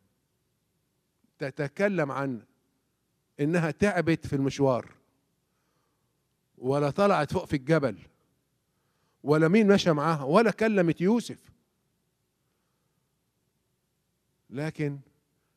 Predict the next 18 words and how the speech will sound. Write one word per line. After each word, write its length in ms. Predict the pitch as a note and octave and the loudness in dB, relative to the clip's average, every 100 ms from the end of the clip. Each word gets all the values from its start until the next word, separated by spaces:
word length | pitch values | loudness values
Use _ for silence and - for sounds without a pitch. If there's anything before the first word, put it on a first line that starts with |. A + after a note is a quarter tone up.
| _ | _
تيجي 280 | - E3 C#3 | -8 -6 -2
هي 200 | C#3 C3+ | 0 2
بتقول 300 | B2 B2 B2 B2 | 0 -2 -2 -2
لها: 240 | B2 A2+ _ _ _ _ _ _ _ _ _ _ _ _ _ _ | -2 -6 _ _ _ _ _ _ _ _ _ _ _ _ _ _
"من 240 | - B2 A#2+ | -8 -8 -4
أين 200 | C3+ B2 | -4 -2
لي 180 | B2 A2+ | -4 -4
تأتي 320 | A#2 G#2+ A2 | -6 -10 -8
أم 200 | A2+ A2 | -6 -6
الرب 300 | G#2+ A2 G#2+ | -8 -8 -10
إلي؟" 420 | G#2 G#2 G2+ G2+ - _ _ _ _ _ _ _ _ _ _ _ - | -10 -10 -12 -14 -20 _ _ _ _ _ _ _ _ _ _ _ -8
ما 100 | D3+ | -6
قالتلهاش 460 | C3+ D3+ D3 C#3+ | -4 -4 -4 -6
كل 200 | - D#3+ | -8 -4
الكلام 440 | C3 - C3 C3 A#2+ | -4 -4 -6 -6 -6
اللي 160 | A#2 | -8
نحن 220 | A#2 - A#2+ | -8 -8 -6
ممكن 460 | B2 A#2+ A2+ G#2+ | -6 -6 -8 -12